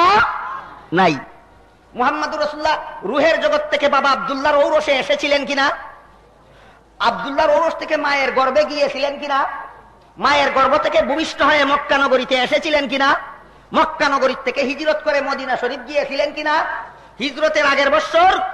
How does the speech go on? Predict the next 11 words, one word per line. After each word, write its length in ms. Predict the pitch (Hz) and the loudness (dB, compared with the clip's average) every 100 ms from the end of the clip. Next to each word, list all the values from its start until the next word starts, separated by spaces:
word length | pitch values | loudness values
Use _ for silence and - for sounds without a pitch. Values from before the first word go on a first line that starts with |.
| - - 151 | -10 -14 -6
মেরাজে 460 | 233 277 320 311 | -2 0 2 0
গিয়েছিলেন 540 | 285 302 294 320 320 - | -2 0 0 0 -2 -2
কিনা? 280 | 311 311 349 - - - | 0 2 0 -4 -12 -4
প্রথম 260 | 240 320 320 | -2 0 0
আসমানে, 420 | 302 262 302 285 | 0 -2 -2 -2
দ্বিতীয় 340 | 285 302 285 | -4 -4 0
আসমানে, 360 | 254 - 311 294 | 0 0 -2 -2
তৃতীয় 320 | 285 285 302 | -4 -6 -2
আসমানে, 340 | 330 - 294 | -2 -2 -4
চতুর্থ 420 | 269 269 311 - 320 | -2 -4 -4 -6 -6
আসমানে, 360 | 285 285 277 | -4 -4 -4